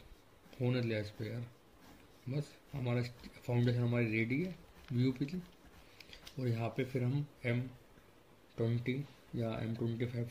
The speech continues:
जो, अम, cement होता है, मिक्सचर जो होता है cement वाला, जैसे लेंटर पे डालते हैं मसाला, वही आता है बना बनाया, और यहाँ पे हम उसे डाल देते हैं पूरे पे। अच्छा, हम पूरे पे डाल दिया।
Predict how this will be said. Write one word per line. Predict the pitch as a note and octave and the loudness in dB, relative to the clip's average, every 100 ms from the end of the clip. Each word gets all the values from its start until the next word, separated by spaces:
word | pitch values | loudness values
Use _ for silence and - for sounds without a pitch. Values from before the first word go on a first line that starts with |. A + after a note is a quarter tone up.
| B2 | 2
जो, | A#2+ | 2
अम, | B2 A#2+ - - - - B2 A2+ A2+ B2 | 2 -4 -16 -18 -20 -8 -4 -2 -2 -4
cement | - B2 B2 B2 | 0 2 2 2
होता | A#2+ A#2 | 0 0
है, | B2+ | 0
मिक्सचर | B2+ A#2+ D3 | 0 2 2
जो | B2+ | 2
होता | A#2 A#2+ | 2 0
है | |
cement | B2 A#2+ A2+ | 0 0 2
वाला, | A2 A2 E3+ - - - | 0 -2 -2 -8 -10 2
जैसे | B2 A#2+ B2+ | 4 4 4
लेंटर | B2 A#2+ B2+ | 6 6 4
पे | B2 C3 | 2 2
डालते | B2 A2+ A2 | 4 2 2
हैं | B2 | 2
मसाला, | A2+ A2+ F3 | 2 0 0
वही | C#3+ B2 | 2 4
आता | A#2 G#2 B2+ | 4 2 0
है | A#2+ | 0
बना | A2+ A#2 | 0 0
बनाया, | A2+ A2+ F#3 - - - - B2+ | 0 -2 -4 -8 -20 -20 -4 4
और | |
यहाँ | B2 A2+ | 4 4
पे | A2+ B2 | 0 0
हम | A#2+ | 0
उसे | A2+ A3+ A#3+ | 0 -4 0
डाल | B2 G#2+ | 2 2
देते | G2+ G2 G#2 | 2 0 -2
हैं | |
पूरे | G#2+ G2+ | -2 -2
पे। | G2 - - - - - - - - - - - - - - B2 | -4 -12 -20 -20 -20 -20 -20 -20 -20 -20 -20 -20 -20 -20 -12 -8
अच्छा, | A#2 | -4
हम | A#2 | -2
पूरे | A#2+ A#2+ A#2+ | 0 2 0
पे | B2 G#3 - - | 0 -4 -6 -6
डाल | A2 G2+ | -2 -2
दिया। | G2 A#2 | -2 -6